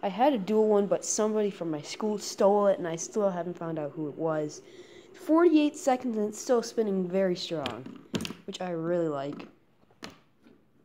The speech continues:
Um, so while I have this time is, what do you guys wanna see next on the channel? I mean, I could try and get some more stuff to do unboxings on, like this, or I can do some more gaming,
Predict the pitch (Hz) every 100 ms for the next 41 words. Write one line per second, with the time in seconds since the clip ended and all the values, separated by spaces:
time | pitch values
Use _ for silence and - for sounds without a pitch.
0 | _ _ _ _ _ 170 180 185 185 180
1 | 175 165 _ _ - - _ - - -
2 | 240 247 277 262 240 220 214 214 202 170
3 | 151 151 - - - - - - - 370
4 | 392 359 330 330 311 302 302 285 311 -
5 | 254 185 170 147 165 185 175 - - -
6 | 196 220 - 214 214 208 202 196 196 190
7 | 196 196 190 - 190 175 175 165 160 180
8 | 190 190 185 175 175 160 147 151 - -
9 | - - - 175 170 196 185 170 - 175
10 | 180 175 156 156 - - - 254 254 233
11 | 202 180 196 196 185 185